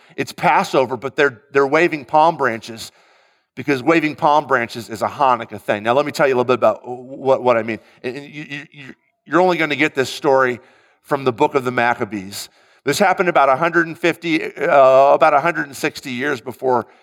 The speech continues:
Jesus was born. And what happened was, is, uh, you know, Persia controlled, we, we, we just got finished reading Esther a few months ago. Persia is in charge of Israel, uh, of, of Judea.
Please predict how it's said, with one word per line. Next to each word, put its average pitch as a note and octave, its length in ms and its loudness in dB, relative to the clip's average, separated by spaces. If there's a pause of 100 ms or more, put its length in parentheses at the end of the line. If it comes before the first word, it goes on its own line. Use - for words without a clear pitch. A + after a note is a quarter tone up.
(160)
Jesus C3+ 440 -4
was A#2 200 -8
born. G#2 440 -4 (400)
And C#3+ 120 0
what E3+ 100 4
happened G#3 400 2
was, D3+ 220 2
is, C3+ 200 -4
uh, C#3+ 200 4
you D#3+ 80 -4
know, C#3 80 4
Persia G3+ 440 0
controlled, F#3 380 -2
we, E3 80 0
we, E3 320 -2
we D#3 140 -4
just D#3+ 160 -2
got D3 180 2
finished D3+ 280 -2
reading D3+ 300 0
Esther C3 420 -2
a B2+ 100 -2
few C3+ 160 -14
months B2 260 -2
ago. A2 300 -2 (400)
Persia F#3 500 2
is D3+ 140 -2
in C#3+ 120 -8
charge D3 360 2
of C#3+ 100 -6
Israel, C3 560 0
uh, B2 140 4
of, A#2+ 300 4
of A2 180 -4
Judea. A2+ 500 -4